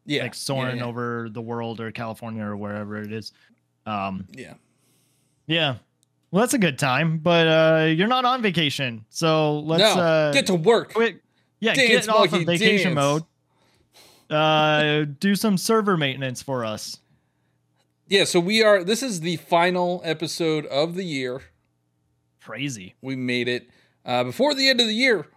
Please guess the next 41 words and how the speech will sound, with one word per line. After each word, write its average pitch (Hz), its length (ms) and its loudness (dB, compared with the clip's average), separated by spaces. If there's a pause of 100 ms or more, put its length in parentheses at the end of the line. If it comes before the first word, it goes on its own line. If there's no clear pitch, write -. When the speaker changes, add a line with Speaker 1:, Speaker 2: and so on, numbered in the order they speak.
(140)
Speaker 1:
when 202 180 -2
you 233 120 0
listen 240 260 -2
to 190 60 0
this, 156 300 -2
make 233 180 -8
sure 233 320 -4
you 185 200 -8
leave 190 260 -8
a 170 100 0
five-star 175 760 0
review 156 640 -4
on 123 320 -4
Apple 160 640 -6 (320)
or 123 180 -12
Spotify, 156 1080 2 (920)
maybe 151 420 2
Google. 156 460 0
I 139 180 2
honestly 135 400 -4
don't 131 200 -4
know 135 100 -4
what 127 120 -6
you 123 80 -8
can 120 100 -10
do 131 140 -6
on 131 140 -6
there. 131 300 -6 (720)
Subscribe 214 760 0
Speaker 2:
Mm-hmm. 196 100 -4
Speaker 1:
to 190 80 0
the 160 240 -4
YouTube 147 280 -6
channel. 139 580 -4
We're 131 160 -6
getting 135 300 -2
close 165 440 0
to 139 120 -8
two 208 260 -4
hundred 185 280 0
subscribers. 127 960 -2